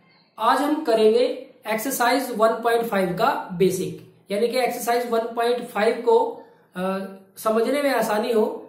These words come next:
उससे पहले थोड़ा सा वन पॉइंट फ़ाइव के बारे में, उसका बेसिक कॉन्सेप्ट समझते हैं, है क्या। एक्सरसाइज वन पॉइंट फ़ाइव में परिमेय संख्या और अपरिमेय संख्या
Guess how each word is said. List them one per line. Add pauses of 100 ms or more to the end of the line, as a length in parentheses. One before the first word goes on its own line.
(260)
उससे
पहले (240)
थोड़ा
सा
वन
पॉइंट
फ़ाइव
के
बारे
में,
उसका
बेसिक
कॉन्सेप्ट
समझते
हैं,
है (100)
क्या। (640)
एक्सरसाइज
वन
पॉइंट
फ़ाइव
में (360)
परिमेय
संख्या
और
अपरिमेय
संख्या